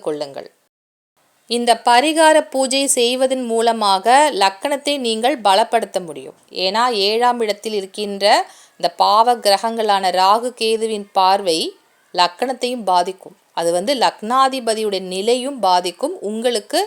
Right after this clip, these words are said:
ஏதோ ஒரு விதத்தில் தொல்லை தந்து மனக்குழப்பத்தை தரும். லக்னாதிபதி பலம் பெறவும், உங்களுடைய ஜாதகத்தில் ஏழாம் இடத்தில் இருக்கின்ற பிரச்சனைகளை தீர்த்து கொள்ளவும், புத்திர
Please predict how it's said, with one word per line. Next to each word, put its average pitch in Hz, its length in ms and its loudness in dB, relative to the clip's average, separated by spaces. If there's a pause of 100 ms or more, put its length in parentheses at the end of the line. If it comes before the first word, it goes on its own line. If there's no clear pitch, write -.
(540)
ஏதோ 240 220 4 (140)
ஒரு 208 180 -2
விதத்தில் 202 460 -4 (120)
தொல்லை 214 300 -2 (120)
தந்து 202 220 -2 (140)
மனக்குழப்பத்தை 214 920 -2
தரும். 143 180 -12 (260)
லக்னாதிபதி 277 760 0 (140)
பலம் 220 300 2
பெறவும், 175 380 -2 (380)
உங்களுடைய 226 460 0 (160)
ஜாதகத்தில் 220 640 0 (200)
ஏழாம் 254 420 2
இடத்தில் 214 360 -4
இருக்கின்ற 190 400 -4 (160)
பிரச்சனைகளை 220 540 -2 (160)
தீர்த்து 277 320 -6 (100)
கொள்ளவும், 180 420 -2 (520)
புத்திர 208 300 -4